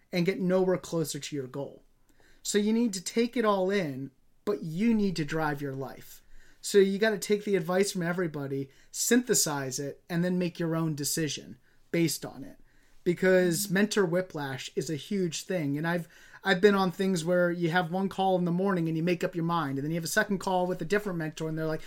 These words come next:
"No, don't do that." And then, you know, you're back, forth, back, forth, as opposed to, can, can we, can we, you know, filter it and go smooth?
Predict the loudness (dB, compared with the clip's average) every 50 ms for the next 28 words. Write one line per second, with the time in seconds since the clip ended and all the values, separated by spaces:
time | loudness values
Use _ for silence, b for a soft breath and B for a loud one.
0 | B B B B 0 2 2 2 2 0 -2 -2 -2 -2 -2 0 0 0 0 2
1 | 4 4 4 4 2 2 4 4 6 4 4 0 B B B B 6 8 8 8
2 | 8 6 6 4 4 2 -2 -2 -2 0 2 2 2 2 2 2 2 2 0 -2
3 | -4 0 2 4 4 4 2 0 -2 -2 -2 -2 0 0 0 0 -2 -4 -6 -4
4 | -2 -2 0 0 -2 -4 -6 -8 b b b b b b b -8 -8 -8 -6 -6
5 | -6 -4 -4 -4 -4 -6 -6 -4 -2 0 0 0 0 0 -2 -4 -8 _ _ _
6 | _ _ _ -10 -8 -6 -6 -8 -8 -12 -10 -6 -4 -4 -4 -4 -6 -6 -4 -2
7 | -2 -4 -4 -6 -8 -8 -8 -8 -8 -8 -8 -8 -8 -8 -8 -12 -14